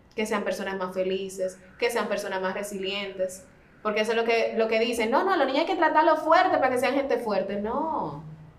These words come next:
¿Qué, qué, qué diamante se ha hecho, eh, tan fuerte si no es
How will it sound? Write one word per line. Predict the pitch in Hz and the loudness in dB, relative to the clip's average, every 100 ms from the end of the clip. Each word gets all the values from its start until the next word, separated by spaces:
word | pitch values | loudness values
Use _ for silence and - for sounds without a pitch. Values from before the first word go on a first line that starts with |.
| - - - - - - - - | -20 -20 -20 -20 -20 -20 -14 2
¿Qué, | 320 349 349 | 6 6 6
qué, | 370 370 | 2 0
qué | 381 392 | 0 2
diamante | 415 269 220 208 208 208 | 4 6 6 6 2 0
se | 226 | 4
ha | 220 220 | 6 4
hecho, | 226 214 214 - - | 4 0 -2 -8 -2
eh, | 214 208 | 0 2
tan | 214 233 | 4 4
fuerte | 220 226 214 208 214 | 4 4 6 4 0
si | 214 220 | 0 2
no | 220 | 2
es | 226 226 - | 2 0 -4